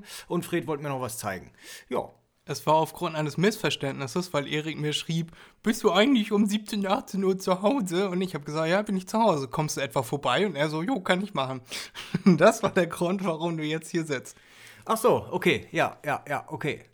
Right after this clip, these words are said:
Speaker 1: Nee, das, äh, die Frage spielte eigentlich darauf ab, ob du dann Zeit hast, weil ich eben nicht wusste, um wie viel Uhr genau ich zu Hause sein werde. Äh, aber hab ich kein Problem mit, dann bin ich mal wieder hier. Und ich weiß nicht, ob man das dann auf der Aufnahme irgendwie hört, dass das anders klingt.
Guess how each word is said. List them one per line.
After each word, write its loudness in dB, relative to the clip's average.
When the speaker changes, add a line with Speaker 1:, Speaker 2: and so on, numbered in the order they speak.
Speaker 1:
Nee, 4
das, -4
äh, -4
die -6
Frage 0
spielte -6
eigentlich -8
darauf -6
ab, -8
ob -10
du -10
dann -6
Zeit -4
hast, -6
weil 0
ich -4
eben -4
nicht -4
wusste, -4
um -8
wie -8
viel -6
Uhr 2
genau 2
ich -2
zu -4
Hause 0
sein -2
werde. -4
Äh, -2
aber 4
hab 4
ich 0
kein -2
Problem -4
mit, -2
dann -4
bin -4
ich -6
mal -4
wieder -2
hier. -2
Und 0
ich -6
weiß 4
nicht, -6
ob -6
man -8
das -8
dann -8
auf -6
der -8
Aufnahme -6
irgendwie -6
hört, 0
dass -6
das -8
anders -4
klingt. -6